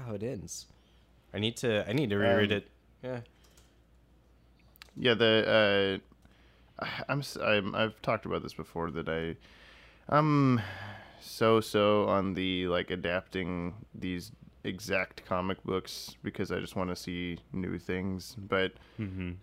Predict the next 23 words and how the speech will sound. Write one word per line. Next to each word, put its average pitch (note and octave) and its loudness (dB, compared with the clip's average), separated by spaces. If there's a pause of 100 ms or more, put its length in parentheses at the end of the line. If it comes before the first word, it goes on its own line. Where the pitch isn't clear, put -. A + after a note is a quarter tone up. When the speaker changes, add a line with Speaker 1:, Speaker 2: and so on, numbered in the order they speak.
(640)
Speaker 2:
uh, G2 4
it A2 6
loo-, B2+ 0
the G2 2
animation A2 2
looks A2 0
good. A#2 4 (120)
It G#2 0
doesn't G#2 0
look G#2 0
really G2+ 2
a G2 2
lot F#2+ 2
like G2 0
the F#2 -4
comic, G#2 0 (140)
but F2+ 2 (300)
s-, - -10
what F#2+ -2
can F#2 -6
you F2 -2
do? G2+ 0 (340)
Speaker 1:
Yeah, B2+ 2